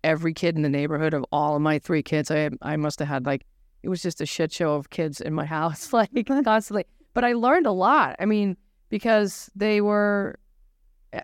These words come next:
Speaker 1: I saw the boys too suffer from this, you know, like, my own, my twenty-eight-year-old son told me the other day, he was going, he works for Workday, and he was going to a meeting, and he, this guy, this is a kid that never admits his,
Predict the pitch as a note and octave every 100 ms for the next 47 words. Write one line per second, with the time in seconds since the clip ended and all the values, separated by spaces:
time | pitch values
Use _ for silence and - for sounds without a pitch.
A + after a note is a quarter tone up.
0 | - A3 B3+ B3 G3+ A3 A#3+ G#3 - A#3+
1 | A#3+ F#3 - D3+ D3+ C#3+ C3+ C3 - -
2 | F3 D#3+ E3+ G3 F3 G3 F#3 F#3+ G#3+ A3
3 | G3+ _ _ _ _ G#3 G3+ G3+ - A3+
4 | A#3 A#3 A3 G#3 G3 - G#3 G3+ G3+ F#3+
5 | - F#3+ F3+ F3+ E3 F3+ F3 F3 E3+ E3
6 | D#3+ E3 E3 F#3+ F3 D#3 F#3 F3+ E3+ F3+
7 | F#3 - F3 F3+ F3+ - D#3 D3 D3+ -
8 | _ - _ _ _ - F3 E3+ E3 -
9 | F#3 F3 E3+ D#3 E3+ F3 F3+ E3 D#3 D#3
10 | - E3+ - - F#3+ G3 G3 F#3 F#3+ F3+
11 | F#3+ F#3+ F#3+ G3 F3+ D#3+ E3 E3+ D#3+ E3+
12 | D3+ D3+ D#3+ - F3 D3+ -